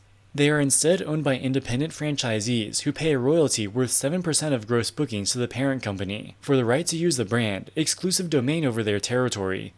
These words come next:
and the ability to buy equipment from the parent company. The franchisee pays for all the capital expenditures of setting up the new locations, as well as the complexity of day-to-day operations. This capital-light franchise model has allowed Planet Fitness to grow very quickly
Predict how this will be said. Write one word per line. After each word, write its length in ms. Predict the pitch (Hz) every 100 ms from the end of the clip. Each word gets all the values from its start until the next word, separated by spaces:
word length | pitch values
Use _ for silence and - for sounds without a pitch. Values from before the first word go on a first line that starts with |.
| _
and 120 | 127
the 120 | 127 117
ability 420 | 107 110 131 165
to 120 | 151
buy 160 | 143 151
equipment 460 | 120 165 151 120
from 140 | 123 110
the 80 |
parent 340 | 95 110 107 101
company. 560 | 117 110 95 104 - - _ -
The 80 | 123
franchisee 680 | 123 139 160 180 139 139 135
pays 220 | 127 139
for 160 | 120 113
all 180 | 135
the 120 | 139 120
capital 440 | - 156 151 117
expenditures 640 | 101 - 131 117 101 95
of 120 | 110 -
setting 260 | 143 135
up 120 | 151
the 100 | 139
new 180 | 113 110
locations, 680 | 101 - 113 110 98 95 - - -
as 140 | 135
well 160 | 120 131
as 140 | 165
the 60 | 170
complexity 640 | 147 127 175 - 135 107
of 140 | 110 107
day-to-day 400 | 110 110 107 107
operations. 840 | 101 101 101 113 107 98 - - - - - -
This 240 | 143 170
capital-light 720 | - 120 123 143 135 117 120
franchise 500 | - 131 139 113 104
model 300 | 101 95 95
has 160 | 98 151
allowed 320 | 127 135 175
Planet 320 | - 147 147
Fitness 260 | - 123 131
to 80 | 135
grow 220 | 131 127
very 280 | 110 143 110
quickly 380 | 131 131 101